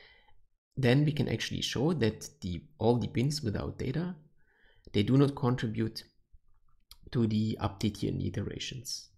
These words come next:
They only contribute here in the beginning when we initialize Z and Z bar, but of course that means we do not keep, we do not need to keep all those bins, uh, in memory during the iterations.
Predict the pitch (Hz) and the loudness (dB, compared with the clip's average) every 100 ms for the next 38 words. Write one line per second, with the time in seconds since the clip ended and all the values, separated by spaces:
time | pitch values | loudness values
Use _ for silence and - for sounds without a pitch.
0 | _ _ _ - - _ - - 120 143 | _ _ _ -20 -20 _ -6 0 4 6
1 | 147 147 147 - 120 120 107 - 123 113 | 6 4 0 0 0 0 -4 0 0 2
2 | 107 104 - - 120 165 190 - 120 104 | 0 -2 -2 0 0 0 -4 -4 -2 -2
3 | - 113 - - 104 - 107 - 101 - | -2 -2 -2 -2 -2 -2 -4 -4 -6 -6
4 | - 110 123 160 190 - 104 - 127 127 | -8 -6 -4 -4 -6 -4 -4 0 -2 -2
5 | - 110 120 156 - 95 101 120 120 - | -4 -2 0 0 -2 -4 0 2 0 -2
6 | - - - _ _ - 104 117 120 127 | -10 -10 -12 _ _ -10 -2 2 2 0
7 | 120 110 104 - 113 120 110 117 - - | -4 -4 -8 0 2 4 4 2 0 -4
8 | - 107 107 - - - _ 101 101 95 | -2 -2 0 -4 -6 -10 _ -4 -2 -2
9 | 104 - 104 104 110 - 101 98 95 98 | -4 -2 0 2 0 0 -2 -2 -6 -8
10 | 92 - - - - | -8 -8 -10 -12 -16